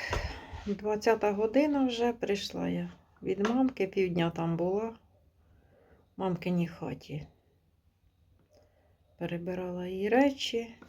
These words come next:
те, що попалить, попалю, бо я тут, де в кухні, теж попалила те, що мені не потрібне і нікому не потрібне.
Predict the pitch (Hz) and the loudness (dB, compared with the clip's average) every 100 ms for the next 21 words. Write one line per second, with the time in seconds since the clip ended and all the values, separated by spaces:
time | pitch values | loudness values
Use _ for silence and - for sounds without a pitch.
0 | - - 160 - 170 - - - - 165 | -10 -6 -6 -6 -6 -6 -12 -10 -6 -4
1 | 170 170 165 151 151 - 156 151 247 269 | 0 2 2 0 -6 -10 -10 -4 4 4
2 | 247 233 226 _ 190 170 165 165 170 - | 4 0 -4 _ -4 0 2 2 -2 -14
3 | _ - _ _ _ _ _ _ _ - | _ -20 _ _ _ _ _ _ _ -10
4 | 180 170 175 170 - 170 - 175 - 170 | -6 4 4 4 -2 -4 -2 -2 -2 -2
5 | 170 - 170 185 196 262 214 196 170 175 | -2 -2 2 6 10 10 8 6 0 -2
6 | - - 180 - _ _ _ _ _ _ | -6 -8 -10 -14 _ _ _ _ _ _
7 | _ _ _ 196 185 175 165 165 165 170 | _ _ _ -2 0 0 0 -4 -4 -2
8 | 165 170 170 190 - _ _ - 185 175 | -2 -4 -6 -8 -16 _ _ -4 0 0
9 | 175 160 160 160 - - - 175 - | 0 -4 -4 -6 -10 -12 -8 -10 -10